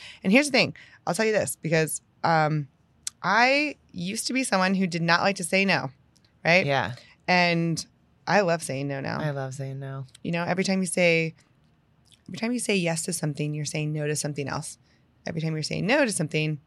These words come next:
Speaker 1: you're saying yes to something else. So
Speaker 2: Yeah.
Speaker 1: figure out what you're a yes for, and then you're, that will drive your no. But, um, you know, I used to not be able to say no.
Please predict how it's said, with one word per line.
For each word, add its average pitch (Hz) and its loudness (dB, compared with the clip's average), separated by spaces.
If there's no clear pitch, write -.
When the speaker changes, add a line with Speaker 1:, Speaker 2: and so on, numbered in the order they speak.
Speaker 1:
you're 160 -2
saying 156 0
yes 151 -2
to 143 -8
something - -6
else. - -10
So 151 -2
Speaker 2:
Yeah. - 2
Speaker 1:
figure 320 8
out 220 4
what 202 4
you're 180 4
a 160 2
yes 160 4
for, 214 4
and 180 2
then 165 0
you're, 151 -2
that 170 2
will 160 2
drive 151 0
your 151 -2
no. 135 -4
But, 180 4
um, 170 2
you 202 0
know, 180 4
I 190 8
used 202 0
to 180 -2
not 175 4
be 180 0
able 170 0
to 160 -2
say 156 2
no. 156 2